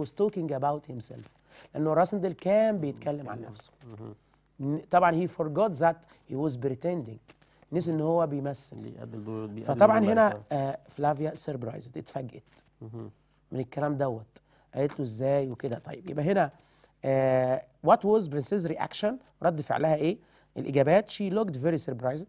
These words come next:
Speaker 1: اتفاجئت جدا.
Speaker 2: مهم.
Speaker 1: she was very، آه، relaxed،
Speaker 2: relaxed.
Speaker 1: استرخت، ارتاحت. she thank-، thanked him for that، شكرته. she looked confused،
Speaker 2: بان على الارتباك.
Speaker 1: ارتبكت كده أول ما سمعت الكلام ده.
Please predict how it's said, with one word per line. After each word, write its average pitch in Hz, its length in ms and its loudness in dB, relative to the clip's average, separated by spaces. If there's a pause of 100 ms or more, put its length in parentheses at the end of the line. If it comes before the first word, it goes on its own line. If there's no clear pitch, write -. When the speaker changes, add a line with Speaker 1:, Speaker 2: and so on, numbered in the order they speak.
Speaker 1:
اتفاجئت 156 360 -8
جدا. 123 400 -2 (220)
Speaker 2:
مهم. 110 200 -14 (480)
Speaker 1:
she 151 420 4
was 151 120 -2
very، 156 280 2 (400)
آه، 123 180 -2
relaxed، 143 460 0
Speaker 2:
relaxed. 113 380 -14 (260)
Speaker 1:
استرخت، 123 720 -6 (440)
ارتاحت. 135 520 -2
she - 220 -4
thank-، 180 560 -2 (220)
thanked 180 320 -2
him 156 220 2 (320)
for 139 100 -2
that، 131 220 4
شكرته. 135 600 -2 (380)
she 170 80 2
looked 185 360 2
confused، 147 540 0 (560)
Speaker 2:
بان 117 220 -14
على 117 180 -10
الارتباك. 107 580 -6
Speaker 1:
ارتبكت 131 360 2
كده 117 200 -12
أول 120 180 -8
ما 127 120 -10
سمعت 131 280 -14
الكلام 120 260 -16
ده. 113 120 -18